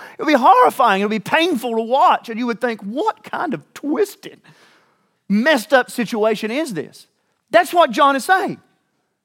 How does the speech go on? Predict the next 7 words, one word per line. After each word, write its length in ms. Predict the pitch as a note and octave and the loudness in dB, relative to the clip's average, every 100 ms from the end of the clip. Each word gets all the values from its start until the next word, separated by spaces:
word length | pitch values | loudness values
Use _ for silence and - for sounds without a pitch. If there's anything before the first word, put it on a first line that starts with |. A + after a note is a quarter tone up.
| - | -8
He 120 | D4+ | -4
said, 280 | E4 B3+ G3+ | -2 -2 -2
"This 200 | F#4+ - | -2 -2
is 180 | A#3 | -4
not 640 | G#3 C#4+ F4 G4 E4 E3+ - | -4 -4 2 4 4 2 -4
about 360 | G#3+ G#3+ G#3 A3 | 0 2 2 -2
me 560 | D4 F4 E4+ F#3 A2+ | -6 -2 -2 -2 -8